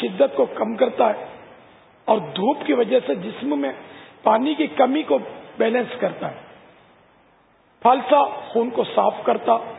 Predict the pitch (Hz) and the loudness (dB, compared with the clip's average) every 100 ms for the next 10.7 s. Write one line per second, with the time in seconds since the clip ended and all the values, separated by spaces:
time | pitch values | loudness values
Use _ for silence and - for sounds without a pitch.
0 | - - - - _ - 226 220 - - | -18 -20 -20 -20 _ 4 4 4 -2 -12
1 | - - - - _ _ _ - 240 254 | -18 -20 -20 -20 _ _ _ -2 0 0
2 | 226 - 254 262 190 147 - - - - | -2 2 2 2 -2 -10 -14 -20 -20 -8
3 | 202 220 185 208 254 269 - 226 233 - | -4 -4 -4 -2 0 -2 -6 -6 -6 -10
4 | - - - - _ _ - 233 233 - | -18 -20 -20 -20 _ _ 2 4 2 -8
5 | - - - - - 269 - 226 226 254 | -14 -20 -20 -10 0 2 2 -2 2 4
6 | 262 - - 240 523 - - - - - | 4 2 0 0 0 -6 -16 -20 -20 -20
7 | - 269 - 160 160 - 113 117 233 117 | 0 0 2 0 0 0 0 -2 -4 -4
8 | 143 - - - - - 214 208 - 202 | -4 -8 -14 -20 -20 -4 0 0 -2 -4
9 | 220 - - - - - - 202 208 - | -4 -6 -16 -20 -20 -8 -4 0 -2 0
10 | 233 - - 95 202 - - | -4 -6 -8 -4 -4 -4 -2